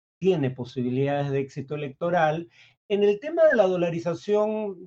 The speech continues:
vi la muy buena entrevista que hiciste con Elmer Cuba, y, y Elmer Cuba lo dice claramente, la dolarización es una solución subóptima. Lo mejor es tener un banco central independiente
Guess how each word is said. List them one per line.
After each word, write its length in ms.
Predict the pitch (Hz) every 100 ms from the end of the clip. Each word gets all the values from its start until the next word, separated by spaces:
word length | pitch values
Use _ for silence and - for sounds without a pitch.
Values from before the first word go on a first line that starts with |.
| 156 151
vi 300 | 185 190 185
la 320 | 160 143 131
muy 340 | 135 160 170
buena 220 | 156 165
entrevista 520 | 160 135 147 156 165 156
que 80 |
hiciste 500 | 131 147 139 - 147
con 460 | - 147 143 147 147
Elmer 380 | 147 147 156 139
Cuba, 420 | 202 156 151 170
y, 180 | 202 165
y 120 | 240 220
Elmer 280 | 285 262
Cuba 200 | - 277 262
lo 140 | 208
dice 260 | 214 233 -
claramente, 840 | 214 208 190 247 190 127 131 120 _ _ _
la 200 | 147 165
dolarización 680 | 165 170 170 139 139 190 233
es 80 | 202
una 160 | 208
solución 460 | 147 143 139 165 165
subóptima. 720 | 165 175 240 233 - 113 120
Lo 140 | 147
mejor 440 | 165 - 262 311 233
es 260 | 208 208
tener 300 | - 151 170
un 120 | 175 165
banco 320 | 170 175 175
central 380 | 147 135 165 170
independiente 960 | 170 143 156 160 190 147 131 131 175